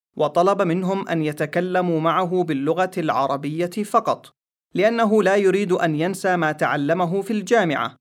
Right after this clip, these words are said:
كما كان يشتري الجريدة كل يوم، ويقرأ العناوين المهمة،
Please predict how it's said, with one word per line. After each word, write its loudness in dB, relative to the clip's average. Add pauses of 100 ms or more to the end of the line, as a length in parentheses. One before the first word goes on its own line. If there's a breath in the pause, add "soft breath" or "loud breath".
(320)
كما 2
كان 0
يشتري -2
الجريدة -2
كل -4
يوم، 0 (360)
ويقرأ 2
العناوين 0
المهمة، 0